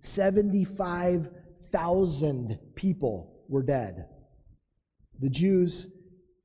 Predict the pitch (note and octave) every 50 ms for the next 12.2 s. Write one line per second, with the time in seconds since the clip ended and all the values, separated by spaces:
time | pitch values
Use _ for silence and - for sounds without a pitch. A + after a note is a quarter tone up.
0 | _ _ _ _ _ _ - F#3+ F#3+ F3+ D3+ D#3 F#3 F#3 G3 G#3+ G#3 G#3 F#3 D#3+
1 | G3+ G3 - - F3+ D#3+ D#3 E3+ F#3+ G3+ G#3+ G#3 G#3 F#3+ D#3+ D#3+ D#3 D3 G3 G3+
2 | F#3+ G3 - F3 D3+ C#3+ C#3 C#3 C#3 C3+ - - - - _ - _ - - _
3 | _ _ _ _ _ _ _ _ _ - G#3+ G#3 G#3+ G3+ G3+ D3+ - - - -
4 | - A3+ C#4 D4+ D4 D4 D4 C#4 B3 A#3 A#3+ - - B3 B3 A#3 A3+ G#3+ G3+ G3
5 | F#3+ F#3 F3+ F3 F3 D#3+ D#3 G3 F#3 F#3+ - G3 F3+ D#3+ D#3+ D#3+ F3+ E3+ - -
6 | - - - - G3 F3 F3 F3 G3+ A#3+ C#4 D4 C#4+ C4 B3+ A#3 G3+ F#3 F3 F#3
7 | A#3 A#3 A#3 - G3 F3 E3+ D#3+ D#3 E3+ E3+ E3 D#3+ - - F#3+ F#3 F3 E3+ E3
8 | C#3 - - - G#3 - - - - G3+ F3 D#3 C#3+ C3+ C3 A#2+ C3 D3 - -
9 | C#3+ C#3 C3 C3+ B2+ A#2 G#2 F2+ E2+ F#2 - - - _ _ _ _ _ - -
10 | _ _ _ _ _ _ _ _ _ _ _ _ _ _ _ _ _ _ _ _
11 | _ _ _ _ _ _ _ _ _ - F3 F#3+ F#3 A3+ G#3 G3+ G3 F3 D#3+ D3
12 | C#3 - - -